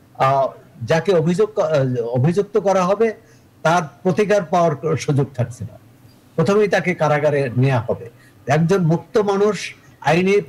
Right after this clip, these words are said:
মুক্ত মানুষের পক্ষে যেভাবে আইনি প্রতিকার,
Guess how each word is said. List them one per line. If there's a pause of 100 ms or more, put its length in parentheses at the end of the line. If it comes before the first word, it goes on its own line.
(140)
মুক্ত
মানুষের
পক্ষে
যেভাবে
আইনি
প্রতিকার,